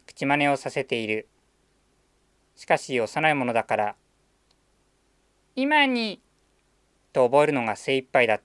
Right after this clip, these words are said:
た。それから二人の会話は、「あっち」と「今に」を徘徊するようになった。自分は漂いながら、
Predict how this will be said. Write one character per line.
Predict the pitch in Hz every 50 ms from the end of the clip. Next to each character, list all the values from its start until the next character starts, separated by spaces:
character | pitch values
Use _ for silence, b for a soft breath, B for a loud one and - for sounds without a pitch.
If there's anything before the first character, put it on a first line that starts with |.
| _ _
た。 | - 107 98 - _ _ _ _ _ _ _ _ _ _ _ _ _ _ _ _ _ _ _ _ _ _ _ _ _ _ _ _ _ _ _ _ _ _ _ _ _ _ _
そ | - - 131
れ | 131 123
か | - 123
ら | 120 123 117 110
二 | - - 147
人 | 147 147 143
の | 123 113
会 | - - 120 120 113
話 | 110 110 107
は、 | 110 110 110 - _ _ _ _ _ _ _ _ _ _ _ _ _ _ _ _ _ _ _ _ _ _ _ _ _ _ _ _ _ _
「あ | 131 120
っ | - _ _
ち」 | - - -
と | - 143 127 120 117
「今 | 113 131 135 131
に」 | 127 120 110
を | 107 104 104 - _ _ _
徘 | - - 135 -
徊 | - 139 135
す | 123 - 143
る | 139
よ | 143 139
う | 135
に | 123 113
な | 113 110
っ | - _ _
た。 | - 113 104 - _ _ _ _ _ _ _ _ _ _ _ _ _ _ _ _ _ _ _ _ _ _ _ _ _ _ _ _ _ _ _ _ _ _ _ _ _
自 | - 123
分 | 120 131 131 127
は | 120 117
漂 | - 127 120 135 135 139 139
い | 135
な | 131 123
が | 117 110
ら、 | 107 104 101